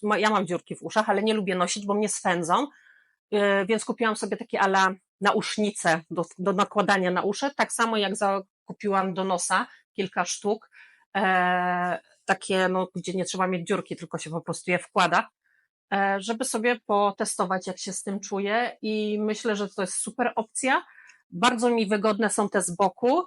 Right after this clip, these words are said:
Te muszę mieć mniejsze. Na pewno muszę mieć mniejsze, bo mi się nie podoba, że jest on taki duży, bo jak one są niżej, to to średnio wygląda. Nie wiem, czy będzie widać, e, bo z daleka one są bardzo delikatne, e,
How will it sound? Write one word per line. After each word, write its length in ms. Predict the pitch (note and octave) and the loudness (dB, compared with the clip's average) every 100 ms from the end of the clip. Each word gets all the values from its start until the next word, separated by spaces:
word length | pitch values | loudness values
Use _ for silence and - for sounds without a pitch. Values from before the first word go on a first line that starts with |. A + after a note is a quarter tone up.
| _ - | _ 0
Te 320 | C4 D4 F4 F4+ - _ - | 4 6 4 0 -14 _ -2
muszę 360 | A3 B3+ B3+ A#3+ | 2 2 2 2
mieć 240 | A3+ - | 2 0
mniejsze. 500 | A3 G#3 E3+ D#3 F3 | 2 4 4 2 0
Na 140 | E3+ | 0
pewno 340 | - A#3+ A#3+ A#3+ | 2 2 4 4
muszę 260 | A#3+ - | 2 2
mieć 300 | G#3 G3 - | 2 0 -2
mniejsze, 340 | G3+ G#3+ A#3 A3+ | 0 0 0 -2
bo 100 | G3+ | -2
mi 80 | G3+ | 0
się 100 | G3+ | -2
nie 40 | |
podoba, 340 | G3 F#3+ G3+ | -2 2 2
że 100 | F#3 | 4
jest 140 | F#3+ - | 2 0
on 60 | F#3 | -4
taki 260 | F#3+ - F3 | -4 -4 -2
duży, 280 | F#3 F3 | 0 0
bo 100 | G3+ | 0
jak 160 | F3+ - | 0 0
one 120 | G#3 | -2
są 160 | - G3+ | 0 0
niżej, 440 | G#3 G#3 F#3+ A3 A#3+ - _ _ | 2 2 2 2 0 -20 _ _
to 80 | F#3+ | -10
to 120 | - | -8
średnio 420 | F#3 G3+ F3+ F3+ | -6 -2 0 0
wygląda. 320 | E3+ F3 F3+ G#3 | -2 -2 0 2
Nie 100 | G#3 | 0
wiem, 100 | F3+ | -2
czy 80 | |
będzie 280 | F#3 F#3 F3 | -2 -2 0
widać, 380 | F#3 E3+ - - _ _ _ _ _ G3 | 0 0 0 -4 _ _ _ _ _ 0
e, 580 | F#3 F3+ F3+ F3+ F3+ | 2 4 4 4 2
bo 140 | F3+ F3+ | 0 0
z 40 | |
daleka 360 | G3+ G3 G3 F#3+ | 2 0 2 2
one 140 | F#3+ | 2
są 140 | F#3 F#3+ | 0 -2
bardzo 200 | F#3+ F#3 | -2 -2
delikatne, 600 | F#3 F#3+ G3 - F#3 A3+ _ _ _ _ _ _ - | -4 0 -2 0 -2 -2 _ _ _ _ _ _ 0
e, 380 | G3 G3 F#3+ | 2 4 4